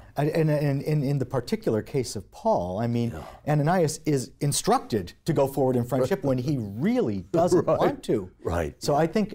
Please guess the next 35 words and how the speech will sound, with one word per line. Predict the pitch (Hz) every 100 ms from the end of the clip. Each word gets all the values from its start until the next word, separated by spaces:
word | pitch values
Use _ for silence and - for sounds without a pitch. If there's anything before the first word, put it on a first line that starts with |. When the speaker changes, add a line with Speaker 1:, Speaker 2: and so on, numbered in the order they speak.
| -
Speaker 1:
I |
think | 156 190
that | 160 131
even | 185 175
in | 135
that | 127 131
circumstance, | - 135 - 110 - 107 101 - -
you | 117
know, | 107 101 - -
you | 123
have | 117 139 113
the, | 117 110 104 - -
this, | 120 -
this | - 120
guidance | - 131 160 170 -
by | - 110
God | 104 117 107 101 - _
to | 127
walk | 113 156 -
in |
the | 180
way | 131 120
of | 110
Christ, | - 98 90 - - -
to | 117
say, | - 135 123 120 120 _ _ _ -
"I'm | 151
going | 156 123
to |
call | 110 127 113
this | 104
guy | - 110
Speaker 2:
Yeah. | 98 98
Speaker 1:
friend." | 98 90 -
Speaker 2:
Uh, | 131